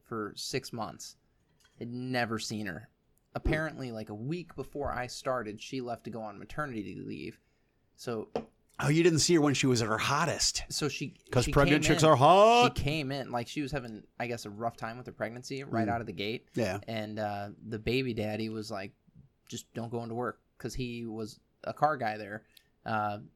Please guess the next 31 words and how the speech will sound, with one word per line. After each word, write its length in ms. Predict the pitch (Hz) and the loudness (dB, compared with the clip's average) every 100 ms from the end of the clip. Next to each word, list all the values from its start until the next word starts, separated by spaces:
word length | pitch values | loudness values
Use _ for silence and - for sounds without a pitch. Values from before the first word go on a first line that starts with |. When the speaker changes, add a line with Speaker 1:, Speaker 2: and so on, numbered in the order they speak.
| 151 | -10
Speaker 1:
that 100 | 113 | -8
was 120 | 117 | -6
making 420 | 117 110 113 110 - | -8 -8 -8 -8 -6
good 160 | 127 117 | -4 -4
money, 320 | 107 110 123 | -8 -8 -10
so 360 | - 113 110 135 | -8 -8 -10 -12
she 160 | - 110 | -6 -6
didn't 160 | 110 | -4
need 180 | 110 110 | -6 -8
to. 120 | - 123 | -6 -6
Okay, 260 | 117 120 120 | -4 -4 -2
whatever. 420 | 131 117 120 127 _ _ _ _ | -2 -2 -4 -8 _ _ _ _
So, 360 | - 139 123 - | 0 2 2 0
um, 480 | 120 113 107 104 104 131 _ _ _ _ _ _ _ _ _ _ | 0 0 -2 -6 -12 -20 _ _ _ _ _ _ _ _ _ _
she 160 | - | -10
comes 260 | 127 143 127 | -4 -2 -2
in, 140 | 127 | -4
she 160 | 110 147 | -4 -4
was 120 | 113 | -4
fucking 340 | - 120 92 - | -6 -8 -8 -10
super 360 | - 160 143 | -4 -4 -4
pregnant. 380 | 107 98 85 76 _ _ _ _ _ - | -6 -8 -8 -20 _ _ _ _ _ -10
And 180 | 123 | -8
the 60 | 120 | -6
girl 260 | 117 143 127 | -4 -2 -2
weighs, 220 | 120 107 | -4 -8
like, 160 | - | -12
forty 400 | - 139 127 120 | -12 -6 -6 -6
pounds 400 | 113 107 117 127 | -8 -10 -10 -10
soaking 340 | - 120 113 110 | -8 -8 -8 -12
wet, 300 | 110 123 | -10 -10